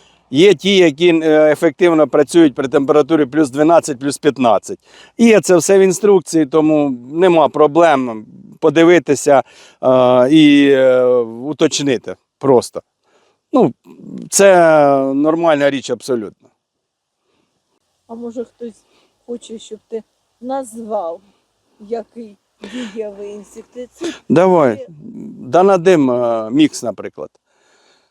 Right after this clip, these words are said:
Speaker 1: Дімітоат плюс гамма-цигалотрин. Класний продукт, е, він мені подобається. Ну, Данадим мікс, е, я його називаю. Актелік.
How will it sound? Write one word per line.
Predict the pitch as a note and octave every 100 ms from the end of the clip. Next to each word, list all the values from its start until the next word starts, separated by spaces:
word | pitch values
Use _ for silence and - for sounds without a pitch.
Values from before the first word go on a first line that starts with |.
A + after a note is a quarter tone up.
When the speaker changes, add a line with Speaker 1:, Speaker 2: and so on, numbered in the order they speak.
| _
Speaker 1:
Дімітоат | B2 E3 F3 D3+ F#3 F#3+ C3+ -
плюс | D3 D#3 -
гамма-цигалотрин. | C#3 D#3 C#3+ C3 C#3 C3 B2 A2 G#2 F#2 E2 _ _ _ _ _ _
Класний | - E3+ F3 D#3 C#3
продукт, | D#3 D3+ C3+ F3+ - -
е, | C3+ B2+ A#2+ A#2 A2+ A2+
він | A#2+ B2+ D#3+ C#3+
мені | C3+ C3+
подобається. | C#3 C3+ E3 C3 B2 A2+ - A#2+ A#2 A2+
Ну, | A#2 C3 A#2 A#2 A#2 G2+ G2+ - _ _ _ - _ _ _ _ -
Данадим | - A#2+ A#2+ D3+ E3+ D#3 F3+ C3+
мікс, | C3+ A#2+ -
е, | A#2+ A#2 A2+ A2+ A2+ A2 G#2+ G2+ G#2 G#2+
я | A2+ B2+ A#2+
його | A#2 A#2+ B2
називаю. | B2 A#2+ A#2+ A2+ A2
Актелік. | F#3 - - E3 C3+ A2